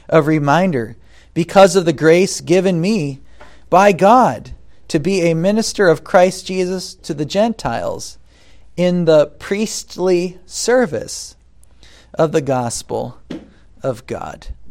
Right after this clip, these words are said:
so that the offering of the Gentiles may be acceptable,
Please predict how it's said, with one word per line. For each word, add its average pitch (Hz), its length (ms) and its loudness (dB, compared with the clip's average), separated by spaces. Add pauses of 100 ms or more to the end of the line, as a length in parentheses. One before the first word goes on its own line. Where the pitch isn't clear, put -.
(280)
so - 180 -8
that 143 220 2
the 147 180 -4
offering 185 580 4
of 139 120 -2
the 139 80 -2
Gentiles 127 680 -2
may 131 160 -4
be 123 180 -4
acceptable, - 760 -8